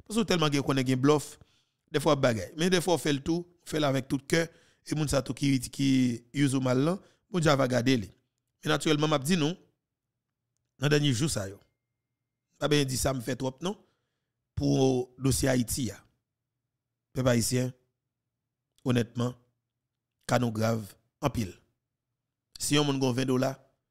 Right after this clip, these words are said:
yon trant dola, kou kapab voye, ba yon fanmi ou kan Ayiti, e padon, semèn sa yo, onètman, m ap di avèk tout kè, pa neglije fè l. Pa neglije fè l paske,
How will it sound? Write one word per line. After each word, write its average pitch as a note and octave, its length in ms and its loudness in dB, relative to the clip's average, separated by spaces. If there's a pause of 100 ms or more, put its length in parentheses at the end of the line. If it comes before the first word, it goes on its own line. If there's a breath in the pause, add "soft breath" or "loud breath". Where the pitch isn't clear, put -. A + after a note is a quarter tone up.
(260)
yon B2+ 120 -8
trant B2+ 280 -2
dola, C3+ 240 0 (720)
kou C3+ 120 -8
kapab B2+ 320 0
voye, C3 360 2 (680)
ba C3 160 0
yon C3 160 2
fanmi C3 260 -2
ou A#2 80 -2
kan A#2+ 140 0
Ayiti, A#2+ 360 -4 (1300)
e B2 280 2
padon, C3+ 300 -4 (580)
semèn C3+ 280 -2
sa B2 180 0
yo, C#3+ 120 -2 (1400)
onètman, D3+ 340 -4
m C3+ 80 -2
ap B2 80 -10
di B2 100 -2
avèk B2 200 -2
tout B2+ 120 -8
kè, C3 140 -4 (800)
pa C3+ 120 -4
neglije A#2+ 320 -4
fè G#2 120 -10
l. E2+ 80 -20 (2500)
Pa C3+ 120 -6
neglije C3+ 360 -4
fè C#3+ 120 -4
l C3+ 80 -8
paske, C#3 400 -4